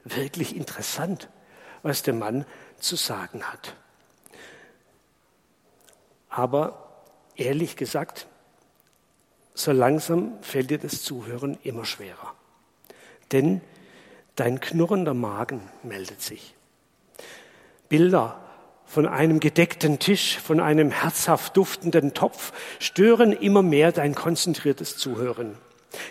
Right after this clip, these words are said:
Gerade ist sogar ein leckeres, knuspriges Hähnchen vor deinem inneren Auge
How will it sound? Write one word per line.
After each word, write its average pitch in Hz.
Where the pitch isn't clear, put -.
Gerade 160
ist -
sogar 170
ein 156
leckeres, 165
knuspriges 165
Hähnchen 175
vor 165
deinem 139
inneren 180
Auge 139